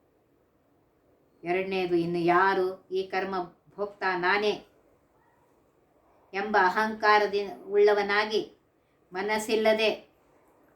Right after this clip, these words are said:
ಆಯಾಸಪೂರ್ವಕವಾಗಿ ದೇಹದಂಡನೆ ಸಹಿತವಾಗಿ ಮಾಡಿದ ಕರ್ಮವು ರಾಜಸ ಕರ್ಮವಾಗಿದೆ.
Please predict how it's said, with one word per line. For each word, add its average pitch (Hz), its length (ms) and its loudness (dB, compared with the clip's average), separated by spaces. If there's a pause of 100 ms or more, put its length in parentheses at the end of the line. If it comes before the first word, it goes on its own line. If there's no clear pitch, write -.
(180)
ಆಯಾಸಪೂರ್ವಕವಾಗಿ 208 1300 0
ದೇಹದಂಡನೆ 208 680 -2
ಸಹಿತವಾಗಿ 202 640 -4
ಮಾಡಿದ 196 360 -2 (100)
ಕರ್ಮವು 185 440 -4 (880)
ರಾಜಸ 170 440 -2 (120)
ಕರ್ಮವಾಗಿದೆ. - 720 -14